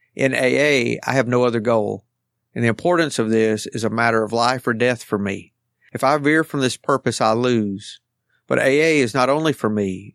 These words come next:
it is for the alcoholic who still suffers. The legions of recovering alcoholics stay sober by sharing with fellow alcoholics.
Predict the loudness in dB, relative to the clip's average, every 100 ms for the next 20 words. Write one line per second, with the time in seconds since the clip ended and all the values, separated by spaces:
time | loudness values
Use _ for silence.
0 | _ -2 -2 -2 0 2 2 0 0 0
1 | 0 -4 -4 -2 -2 0 -2 -2 -10 -12
2 | -18 _ _ _ _ _ _ 0 0 0
3 | -2 0 0 0 0 0 0 0 -2 0
4 | 2 2 0 -6 -4 -2 -2 0 0 0
5 | 0 -2 0 0 0 0 2 2 0 -6
6 | -6 -2 -2 2 2 4 2 2 0 2
7 | 2 0 -8 -16 -18